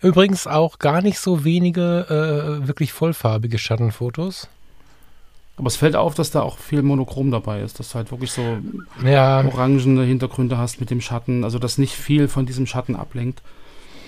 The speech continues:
Speaker 1: Du hast b-, bei Schatten tatsächlich, ähm, so eine gewisse, so eine gewisse, also es wird harmonischer, wenn weniger drauf ist, da ist weniger mehr.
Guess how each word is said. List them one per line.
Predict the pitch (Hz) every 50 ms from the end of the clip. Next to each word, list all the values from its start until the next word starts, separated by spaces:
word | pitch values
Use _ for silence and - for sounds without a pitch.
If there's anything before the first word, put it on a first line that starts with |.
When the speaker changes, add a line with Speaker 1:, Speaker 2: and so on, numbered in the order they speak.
| - - - - - - - - - -
Speaker 1:
Du | 147 120 117
hast | 127 143 - - 135
b-, | 120 120
bei | 120 127 117
Schatten | - - 135 - 139 123
tatsächlich, | 107 - 123 120 123 117 104 - 127 117 107 - - -
ähm, | 120 107 107 110 110
so | 110 113
eine | 113 110
gewisse, | 107 113 107 120 - - 123 110 107 117 117 104 117 120 120
so | 113 117
eine | 117 113 113 110
gewisse, | 113 113 117 110 - - 113 110 107
also | - 117 110 113 -
es | - 113
wird | 135 - -
harmonischer, | 123 127 131 135 143 165 175 160 - - 131 123
wenn | 131 123 113 110
weniger | 127 139 151 156 139 120 117
drauf | 110 110 - 113 120 -
ist, | 107 95 - -
da | 107
ist | 104 98 113
weniger | 113 117 123 113 107 104
mehr. | 110 113 110 104 110 110